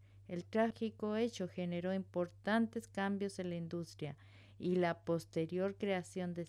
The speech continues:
del Sindicato de Trabajadoras Textiles. Además, se reforzó la idea de libertad que, desde el mismo inicio de este mundo,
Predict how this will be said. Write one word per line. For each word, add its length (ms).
del 300
Sindicato 760
de 140
Trabajadoras 920
Textiles. 800
Además, 640
se 180
reforzó 840
la 140
idea 360
de 200
libertad 920
que, 300
desde 520
el 120
mismo 560
inicio 480
de 160
este 260
mundo, 520